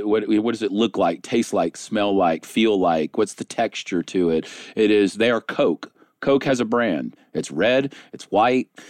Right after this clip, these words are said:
it's the Coca-Cola, it's, it's legendary,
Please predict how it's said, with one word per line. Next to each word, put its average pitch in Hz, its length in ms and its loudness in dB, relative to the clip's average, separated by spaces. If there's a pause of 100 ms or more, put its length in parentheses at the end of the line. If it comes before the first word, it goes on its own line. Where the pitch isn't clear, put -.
(120)
it's 80 180 -2
the 85 220 0
Coca-Cola, 117 880 0
it's, 98 280 -2
it's 110 220 -4
legendary, 90 800 2